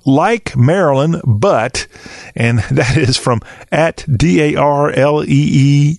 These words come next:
A A N, at Darlene, I guess is the name. And they write in their profile,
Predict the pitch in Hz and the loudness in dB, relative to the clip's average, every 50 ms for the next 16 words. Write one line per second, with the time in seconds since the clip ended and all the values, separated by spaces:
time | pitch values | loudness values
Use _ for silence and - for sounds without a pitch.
0 | - 302 294 - 135 127 131 131 135 - - 120 117 120 127 - 131 117 110 104 | -8 -12 -6 -4 -2 0 0 0 0 0 0 0 0 0 0 0 0 2 2 0
1 | 104 - - 120 117 123 - - 117 101 123 131 135 127 120 120 131 156 180 202 | 0 -2 -4 -4 -4 -4 -4 -2 -2 0 0 0 0 0 0 0 2 2 2 2
2 | 214 247 269 262 214 - _ _ - 123 120 139 160 170 - - 147 131 123 117 | 2 2 2 0 -2 -2 _ _ -4 -2 0 0 0 0 0 0 0 0 0 0
3 | - 123 117 139 165 196 220 220 202 151 _ _ _ _ _ _ _ _ _ _ | 0 -2 -2 0 0 0 0 0 0 -2 _ _ _ _ _ _ _ _ _ _
4 | _ _ - - - 135 135 135 127 131 139 135 131 127 131 131 127 120 113 110 | _ _ -14 -6 -4 -2 0 0 0 0 0 0 0 0 0 0 0 0 2 2
5 | 110 110 107 - - 147 147 131 - 147 131 135 135 139 - | 2 0 0 -2 -2 -2 0 0 0 0 0 0 0 0 -2